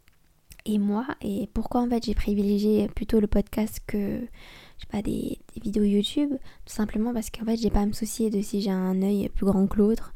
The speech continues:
si, euh, j'ai des, des cacas de yeux là, euh, devant la caméra, ou si j'ai un cheveu qui part à droite à gauche. Franchement là, je peux être en pyjama avec les cheveux en bataille, vous allez même pas me voir, <laughs> vous allez juste entendre ma voix. Et donc voilà, c'est cool quoi, c'est chill,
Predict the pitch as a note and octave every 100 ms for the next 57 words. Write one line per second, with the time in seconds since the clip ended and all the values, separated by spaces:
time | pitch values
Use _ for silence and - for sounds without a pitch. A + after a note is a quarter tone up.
0 | - - - - - G#3+ G3 G3 G3+ F#3+
1 | - - G3+ - G#3+ A3 A3+ G#3+ G#3 G#3
2 | F#3+ F#3+ F#3+ G3 G3 G3+ F#3+ F#3+ G3 G3
3 | G3 G#3 B3 - - - - - - G#3+
4 | G#3 F#3+ G3 - - A3+ - - G3 -
5 | A3 A3 G#3 G#3 F#3+ G#3 B3+ - - -
6 | - - - A3 A3 G#3 A3 - - -
7 | - - G#3+ G3+ F3+ G3 - A3+ G#3+ G#3
8 | G#3 G3 - G3+ - A3 G3+ G3+ F#3+ A3
9 | A3 D4+ F#3+ F3 E3+ F3+ G#3+ A#3+ G#3 G#3
10 | F#3 G3+ A#3+ - - - - - - -
11 | - F#3+ G#3 - A#3 G#3+ G#3 G3+ F3+ F3+
12 | F3+ D#4+ - - - - - - - G3
13 | F#3+ F#3 G3+ D4+ - G#3 - D#4 - A3
14 | - - - C#4+ C#4